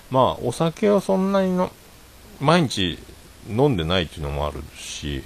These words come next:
夜勤っていうのがあるので、朝、夜から朝まで、九時、九時、八時半とい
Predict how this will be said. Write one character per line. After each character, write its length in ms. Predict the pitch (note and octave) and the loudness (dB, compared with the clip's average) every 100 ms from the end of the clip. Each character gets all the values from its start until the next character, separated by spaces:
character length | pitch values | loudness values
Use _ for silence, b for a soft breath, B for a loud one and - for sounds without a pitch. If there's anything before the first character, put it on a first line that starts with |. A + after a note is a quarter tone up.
| - | -4
夜 260 | F#2+ C3 - | 0 0 -2
勤 300 | - C#4+ C#4+ | -2 0 0
っ 20 | |
て 140 | C#4 C4+ | 0 0
い 60 | |
う 40 | B3+ | 2
の 120 | B2+ | 2
が 120 | E2+ | 2
あ 40 | D2 | 0
る 80 | |
の 200 | C#2 C2 | -4 -8
で、 300 | C#2+ C#2 C#2 - | -6 -6 -6 -4
朝、 440 | C#3 C#3 - - - - - - - - - - - - - | -4 -2 -2 -2 -2 -12 -20 -20 -20 -20 -20 -20 -20 -20 -8
夜 220 | C3+ E3 - | 0 0 2
か 100 | F2 | 2
ら 100 | E2+ | 2
朝 160 | F#2+ | 2
ま 120 | D#2+ | -2
で、 180 | C#2 - - | -4 -8 -10
九 140 | - C3 | -4 -4
時、 300 | C3 C3+ A#2 - | -2 -6 -6 -12
九 180 | - D3 | -2 -2
時、 220 | D3 E3+ | 0 2
八 340 | D#3 D3+ D#3 D3 | 2 2 0 -2
時 140 | C#3+ | 0
半 280 | C3 C3 F#2+ | 0 0 -2
と 140 | |
い 40 | - | -6